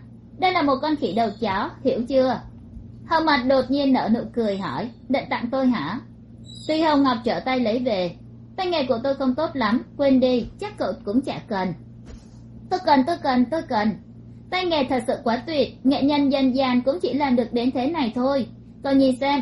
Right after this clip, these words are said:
ánh mắt này sống động biết bao, hèn gì, rất có thần thái của tôi. Thật sự, trên thế giới này, không có người thứ hai có thể làm bạn với nhóc khỉ đầu chó này, chỉ có tôi mới xứng với nó." Hầu Mạt nhanh chóng cướp về, che chắn đến mức gió thổi không lọt,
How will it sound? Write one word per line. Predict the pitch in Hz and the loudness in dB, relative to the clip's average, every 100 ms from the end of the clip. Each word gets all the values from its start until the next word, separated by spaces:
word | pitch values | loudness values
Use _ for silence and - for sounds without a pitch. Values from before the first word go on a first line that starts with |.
| 233 | -4
ánh | 233 247 | -4 -2
mắt | 359 302 | -2 -2
này | 277 226 | -2 0
sống | 214 254 | 0 0
động | 254 | 0
biết | 247 320 226 | -4 -4 -2
bao, | 233 233 - - | 0 0 -2 -4
hèn | 277 254 233 | 0 2 4
gì, | 247 226 226 254 | 2 2 0 -2
rất | 349 | 0
có | 269 269 | 0 0
thần | 311 233 | 0 0
thái | 233 254 | 0 -4
của | - 226 | -6 -4
tôi. | 262 277 233 - - - - | 0 0 0 -4 -18 -18 -4
Thật | 277 262 269 | 0 2 2
sự, | 226 226 - - | 0 0 -6 -4
trên | 330 | -2
thế | 302 254 | 0 0
giới | 262 233 262 | 2 2 2
này, | 320 262 220 202 - - | 2 2 0 -4 -10 -6
không | 349 339 | -4 -4
có | 403 | -2
người | 359 254 | 0 0
thứ | 277 | 0
hai | 339 294 | 0 -2
có | 359 | -2
thể | 359 330 | 0 0
làm | 226 220 | 2 2
bạn | 220 208 | 2 -2
với | 214 214 | 0 2
nhóc | 262 392 277 | 0 0 -4
khỉ | - | -2
đầu | 269 214 | -2 -2
chó | 220 220 | -2 0
này, | 311 262 185 - - | 0 0 0 -6 -2
chỉ | 202 | -2
có | 269 277 | 0 -2
tôi | 277 254 | 0 0
mới | 226 | 0
xứng | 220 226 226 | 0 0 0
với | 226 214 | 0 2
nó." | 247 202 220 - - - - - - - - - - | 2 2 -2 -4 -12 -20 -20 -20 -20 -20 -18 -20 -4
Hầu | 302 294 | 2 4
Mạt | 277 262 233 | 6 4 2
nhanh | 262 262 247 | 2 2 2
chóng | 233 247 | 0 -2
cướp | 392 - | -8 -2
về, | 247 220 185 - - | 2 2 2 -4 -2
che | 254 | -2
chắn | 247 214 220 | 0 0 0
đến | 208 254 | 2 0
mức | 359 - | 0 -2
gió | 233 220 - | -2 -2 -4
thổi | - - | -4 -4
không | 294 | -2
lọt, | 277 233 | 0 0